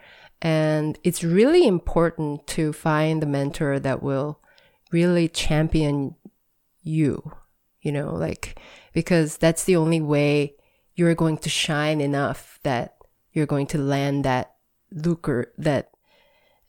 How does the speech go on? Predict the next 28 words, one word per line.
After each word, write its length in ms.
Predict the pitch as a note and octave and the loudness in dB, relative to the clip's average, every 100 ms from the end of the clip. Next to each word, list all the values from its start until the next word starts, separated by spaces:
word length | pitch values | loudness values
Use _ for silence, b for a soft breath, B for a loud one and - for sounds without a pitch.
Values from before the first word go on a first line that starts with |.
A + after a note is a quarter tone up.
| _ | _
that, 500 | - D3+ C#3 B2+ - _ | -12 -4 -2 -2 -6 _
you 100 | D3+ | -4
know, 240 | C#3 - - | -2 -4 0
elusive 840 | E3+ D#3 E3+ - - D3 C#3 - - - _ | 2 4 2 2 0 0 -2 -8 -20 -20 _
faculty 480 | - C3+ - D#3 E3 | -4 -2 -2 -4 -2
position 540 | F3 D#3 C#3+ - C3 | 0 0 0 -2 -2
is 200 | - C#3+ | -2 0
if 220 | D3 - E3+ | -2 -2 -2
you 540 | E3 E3 D#3+ D#3 - _ _ _ | 2 2 2 0 -4 _ _ _
look 560 | - D#3 F3 E3 - | -10 -4 -2 -2 -4
like 420 | D#3+ D3 C3+ - - | -2 0 -2 -6 -12
you 240 | D3+ D#3 | -4 0
are 200 | D3 C#3+ | 0 0
in 140 | C#3 D3 | 0 -2
a 40 | |
very 380 | C#3 D3+ C#3 C#3 | -2 -2 0 0
secure 480 | - - - - D3+ | -4 -8 -10 -6 -4
place 520 | - - D3 C#3+ - | -4 -2 0 -2 -4
and 140 | D3 C#3 | -6 -4
doing 320 | D3 C#3 C#3 | -2 -2 -4
really 260 | C#3 C3+ | -4 -4
productive 760 | C3 - C3+ C3+ - D3 B2+ - | -6 -6 -6 -6 -6 -4 -4 -6
and 140 | - D3+ | -8 -6
interesting 680 | - E3 - C#3+ - D3 C#3 | -2 -2 -2 -8 -8 -8 -6
work. 460 | C#3 - B2+ - - b b b b | -6 -6 -8 -14 -20 b b b b
So 520 | - - D3+ C#3 F3 - b b - | -8 -4 -2 -2 -6 -12 b b -10
if 180 | - - | -8 0
you 460 | F#3 E3+ E3 D3 | 2 2 2 -2